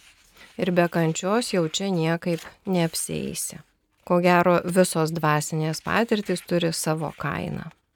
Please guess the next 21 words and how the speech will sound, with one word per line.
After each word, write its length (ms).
„Vienas, 640
bet 240
ne 200
vienišas“, 760
cituoju 540
jus. 400
Keletą 500
kartų 360
perskaičiau 680
tokius 380
žodžius. 540
Tai 140
skamba 480
tvirtai 600
ir 60
įtikinamai. 760
Savo 360
gyvenimo 580
autorystę 600
atiduodate 800
Dievui? 480